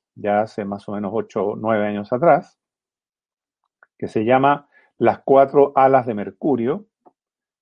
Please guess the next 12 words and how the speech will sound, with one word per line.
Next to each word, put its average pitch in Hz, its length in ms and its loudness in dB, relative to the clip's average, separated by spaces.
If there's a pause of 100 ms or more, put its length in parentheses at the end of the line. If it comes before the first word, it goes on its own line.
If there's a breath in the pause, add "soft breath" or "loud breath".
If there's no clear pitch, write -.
(160)
eh, 113 640 2
y 120 200 -4
en 160 80 0
este 208 260 -2
libro, 180 560 0 (320)
Apiano 147 420 2
León 147 240 -2
de 151 80 0
Valiente 143 720 -4 (540)
vierte 160 760 0 (100)
toda 214 480 4
el, 139 180 -4